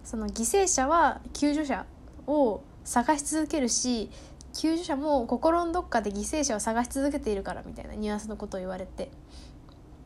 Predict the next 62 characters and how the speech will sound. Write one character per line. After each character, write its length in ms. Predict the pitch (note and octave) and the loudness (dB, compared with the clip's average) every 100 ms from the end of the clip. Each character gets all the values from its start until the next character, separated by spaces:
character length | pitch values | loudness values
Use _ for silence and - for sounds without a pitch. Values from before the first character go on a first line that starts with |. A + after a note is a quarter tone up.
| - | -6
で、 80 | A#3 | -2
ま 80 | A3 | 0
あ、 20 | |
そ 140 | - | 4
れ 100 | D4 | 6
は、 200 | F#4 F#4 | 8 8
な 120 | C4 C4+ | 6 2
ん 60 | |
だ 80 | A3 | 2
ろ 80 | G3 | 0
う、 20 | |
認 180 | G#3+ F4 | 0 4
め 120 | G#4+ | 8
る 80 | A4+ | 8
の 80 | D#4+ | 6
も 120 | A3+ | 4
嫌 140 | A#3 | 4
な 120 | C4 A3+ | 2 0
ん 80 | |
で 80 | G3+ | -4
す 140 | - - | -10 -8
け 100 | G3+ | -4
ど、 240 | G3+ G3 - - - - - - - | -4 -6 -12 -20 -20 -18 -20 -16 -10
な 80 | A3+ | -6
ん 20 | |
か 100 | - | 0
す 160 | - | 4
ご 100 | C#4 | 4
く 120 | F#4+ B3 | 6 4
わ 100 | A3+ | 4
か 120 | D4 | 4
る 100 | A3+ | 2
気 100 | - | -2
が 100 | F#3+ | -4
し-、 220 | - - - - - | -4 -6 -14 -12 -4
す 160 | - | 0
る 140 | G#3+ G3 | 0 -2
ん 60 | |
で 80 | F#3 | -4
す 120 | - | -8
よ 80 | G3 | -4
ね。 240 | A3 D#4 - - - - - - - - | -2 -2 -6 -20 -20 -20 -20 -20 -20 -2
っ 20 | |
て 80 | D4+ | 0
い 60 | C#4+ | 0
う 20 | |
の 100 | G#3+ | 0
も、 300 | A3+ A3 G#3 - - - - - - - - - - - - - - - - | 0 0 -4 -12 -20 -20 -18 -18 -20 -20 -20 -20 -20 -20 -20 -20 -20 -20 -6
な 100 | G#3 | -2
ん 40 | |
だ 80 | G3 | -2
ろ 60 | F#3 | -2
う、 20 | - | 0
私 320 | B3 F4 - | 4 4 4
自 360 | D#4+ F#4+ C4+ G#3+ | 2 2 2 0
身 80 | |
が 340 | G#3 A3 G#3 G#3 - - - - - - | 2 2 2 -2 -14 -20 -20 -20 -20 -8
誰 220 | - C#4 E4 | 2 4 4
か 120 | F#4 | 2
し 100 | F#4 | 2
ら 120 | F4+ | 2
に 380 | F4 F4+ D4 | 0 -4 -4